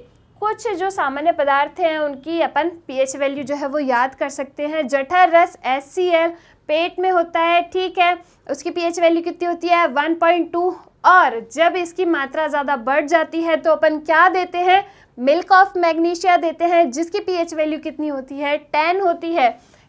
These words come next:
क्या होती है? टेन होती है। जो अपना ब्लड है उसकी पीएच वैल्यू होती है सेवन पॉइंट फ़ोर।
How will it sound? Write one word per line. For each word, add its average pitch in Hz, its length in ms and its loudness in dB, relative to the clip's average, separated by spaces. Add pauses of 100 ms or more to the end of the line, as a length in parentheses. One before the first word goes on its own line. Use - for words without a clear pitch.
(120)
क्या 285 100 0
होती 311 300 2
है? 381 180 6 (260)
टेन 277 320 -2
होती 311 260 -6
है। 311 160 2
जो 285 160 -4
अपना 311 300 -6
ब्लड 349 360 4
है 370 220 2 (320)
उसकी 285 240 -8
पीएच 349 320 -4
वैल्यू 339 260 0
होती 339 240 -2
है 349 160 -2
सेवन 330 400 -2
पॉइंट 339 320 2
फ़ोर। 339 320 6